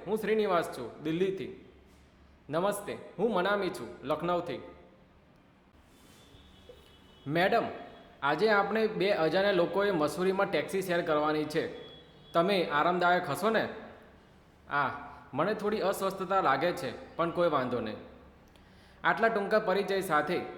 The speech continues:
હું ગાડીમાં બેઠો કે તરત જ ડ્રાઈવરે મને કહ્યું, "સાહેબ, ધનોલ્ટી મસૂરીથી તહેરી જતા રસ્તા પર લગભગ ત્રીસ કિલોમીટર દૂર એક શાંત અને સુંદર સ્થળ છે. આજે સવારથી ત્યાં બરફ પડી રહ્યો છે.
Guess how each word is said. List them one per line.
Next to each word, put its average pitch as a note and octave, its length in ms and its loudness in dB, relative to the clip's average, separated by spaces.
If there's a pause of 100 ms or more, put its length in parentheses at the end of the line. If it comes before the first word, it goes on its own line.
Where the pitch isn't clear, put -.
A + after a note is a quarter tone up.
(300)
હું G#3 120 2
ગાડીમાં F#3+ 440 4
બેઠો D#3 260 2
કે F#3 120 -2
તરત F3+ 380 2
જ - 320 -8
ડ્રાઈવરે E3 360 2
મને E3 240 0
કહ્યું, - 540 -4
"સાહેબ, F#3 300 2 (440)
ધનોલ્ટી G3 420 2
મસૂરીથી F#3+ 560 0
તહેરી E3 380 2
જતા E3 340 2
રસ્તા D3+ 360 2
પર C3 180 -2 (240)
લગભગ D3 520 0
ત્રીસ A3 220 -4
કિલોમીટર G3+ 500 0
દૂર E3 240 -2 (460)
એક G3+ 180 -2
શાંત F3+ 360 0
અને F#3+ 180 -2
સુંદર F3 360 0
સ્થળ D#3+ 280 2
છે. A#2+ 200 -6 (920)
આજે D#3 200 2
સવારથી F#3 480 2
ત્યાં F#3 240 0
બરફ D#3+ 260 4
પડી E3 180 2
રહ્યો C#3+ 240 2
છે. A2 160 -8